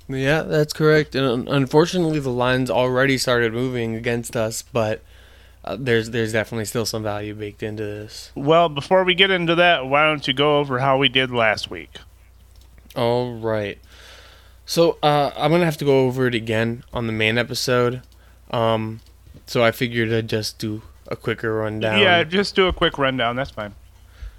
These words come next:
Speaker 1: So, um, i-, if you follow me on Twitter,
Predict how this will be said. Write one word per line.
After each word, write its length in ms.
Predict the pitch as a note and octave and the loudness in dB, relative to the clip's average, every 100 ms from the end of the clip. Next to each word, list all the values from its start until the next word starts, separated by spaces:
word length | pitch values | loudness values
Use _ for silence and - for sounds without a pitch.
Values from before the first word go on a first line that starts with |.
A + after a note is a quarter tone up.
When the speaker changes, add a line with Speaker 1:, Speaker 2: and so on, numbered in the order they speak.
| - - - | -14 -14 -12
Speaker 1:
So, 580 | - E3 E3 D#3+ - - - | 0 4 6 4 2 -8 -4
um, 420 | C#3 C#3 C3 B2+ - - - - - | -2 0 -2 -6 -16 -20 -20 -20 -12
i-, 60 | D3+ | 0
if 280 | D3 D3+ C#3 | 2 2 -2
you 100 | C3 | -2
follow 240 | C#3+ C3+ | 0 2
me 120 | C3+ | 2
on 140 | B2+ A#2+ | 0 0
Twitter, 560 | - A#2 A#2 A#2 A#2+ | 0 2 4 2 0